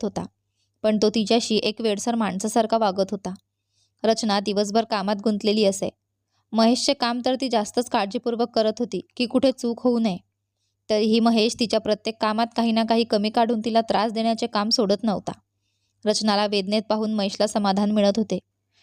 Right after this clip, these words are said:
आणि हे त्याचे रोजचे काम बनले होते. रचनाची सासू तिच्या डोळ्यांसमोर हे सगळं होते पाहूनही काही बोलत नव्हती,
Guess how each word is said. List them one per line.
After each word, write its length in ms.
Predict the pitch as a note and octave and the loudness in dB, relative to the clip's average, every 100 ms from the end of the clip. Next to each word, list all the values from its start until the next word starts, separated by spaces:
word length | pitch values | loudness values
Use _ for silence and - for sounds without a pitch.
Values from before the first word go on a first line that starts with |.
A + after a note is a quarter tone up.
| _ | _
आणि 180 | A3 A3 | -4 0
हे 180 | B3 B3+ | 2 0
त्याचे 280 | C4+ B3+ C4 | -2 -2 0
रोजचे 280 | A#3+ A#3 B3 | 0 0 -2
काम 280 | A#3+ A3 | 0 0
बनले 240 | A3+ G#3+ G3+ | 0 -2 -2
होते. 260 | G#3 - F#3 _ _ _ _ _ _ | -4 -6 -14 _ _ _ _ _ _
रचनाची 460 | A3 A3 G#3+ G#3+ G#3+ | -2 2 0 0 0
सासू 360 | A#3 A#3 A3 G#3 | 0 0 -2 -4
तिच्या 200 | F3+ G#3+ | -2 0
डोळ्यांसमोर 520 | G#3 G#3+ A3 G#3+ G#3+ | 2 0 0 0 2
हे 100 | A3+ | 2
सगळं 300 | A3 G#3 G#3+ | 2 0 0
होते 280 | A3+ G3+ G#3 | 0 -2 -4
पाहूनही 600 | - G3 A3 A#3 A3+ A3 | -2 -2 0 2 2 2
काही 200 | A3 G#3+ | 0 0
बोलत 340 | G3+ G3 G3+ | 2 0 0
नव्हती, 300 | A3+ - - | -2 -4 -8